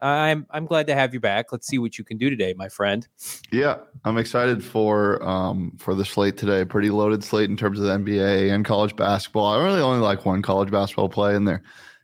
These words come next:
Speaker 2: they're gonna be my team this year. I can already tell. They're just long and athletic, and we'll get to that in a bit. But let's talk a little bit about Anthony Davis. Um,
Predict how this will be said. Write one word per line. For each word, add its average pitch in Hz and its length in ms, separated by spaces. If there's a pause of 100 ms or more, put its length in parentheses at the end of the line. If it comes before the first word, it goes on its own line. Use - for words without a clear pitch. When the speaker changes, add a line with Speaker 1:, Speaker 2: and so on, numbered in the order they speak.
(160)
Speaker 2:
they're 107 120
gonna 143 140
be 127 120
my 113 180
team 92 300
this 92 200
year. 90 300
I 95 120
can 107 100
already 101 280
tell. - 280
They're 98 160
just 101 180
long 117 380
and 104 100
athletic, 98 500
and 90 80
we'll 104 120
get 185 180
to 190 80
that 147 240
in 127 80
a 113 80
bit. 123 320 (460)
But 147 100
let's 185 240
talk 240 220
a 247 40
little 247 200
bit 240 140
about 214 280
Anthony 208 320
Davis. 208 600 (480)
Um, 107 640